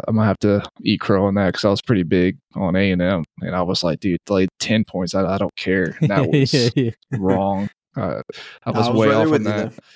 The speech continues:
Speaker 3: Yeah.
Speaker 1: Yeah, <clears throat> I, that's, I, I'm gonna have to start fading Texas A and M again, man. I, I don't know what the deal is over there, but, uh, yeah, no, I'll, I'll take nine and seven.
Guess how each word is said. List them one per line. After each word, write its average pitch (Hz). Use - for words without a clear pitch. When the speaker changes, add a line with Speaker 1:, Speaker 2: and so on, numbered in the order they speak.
Speaker 3:
Yeah. 101
Speaker 1:
Yeah, 127
<clears throat> -
I, 117
that's, -
I, 107
I'm 104
gonna 107
have 110
to -
start 110
fading 113
Texas 117
A 120
and 120
M 123
again, 101
man. 101
I, 98
I -
don't 101
know 104
what 101
the 101
deal 101
is 95
over 92
there, 92
but, 87
uh, 87
yeah, 123
no, 127
I'll, 127
I'll 131
take 143
nine 120
and 98
seven. 90